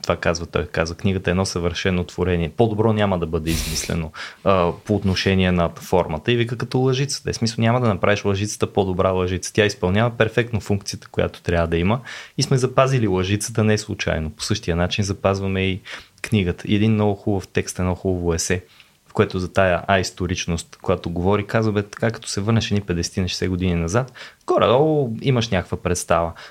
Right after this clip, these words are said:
Оттам насетне казва: "Деветнайсти век, нали, а, Джейн Остин може да я пратиш преспокойно някъде с Клеопатра двете да си хуртуват и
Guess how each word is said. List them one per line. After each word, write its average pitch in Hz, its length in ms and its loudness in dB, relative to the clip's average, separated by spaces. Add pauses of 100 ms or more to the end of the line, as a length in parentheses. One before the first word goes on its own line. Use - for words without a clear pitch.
(180)
Оттам 135 260 0
насетне 120 420 -2
казва: 123 480 2 (880)
"Деветнайсти 110 680 2
век, 117 240 2
нали, 113 280 2 (300)
а, 101 520 2 (420)
Джейн 123 300 2
Остин 131 320 0
може 120 240 4
да 110 100 6
я 104 140 -2
пратиш 120 400 -2
преспокойно 113 840 2
някъде 104 380 2
с - 80 -2
Клеопатра 98 580 2
двете 95 300 -2
да 92 120 0
си - 120 -4
хуртуват 107 680 -2
и 120 140 0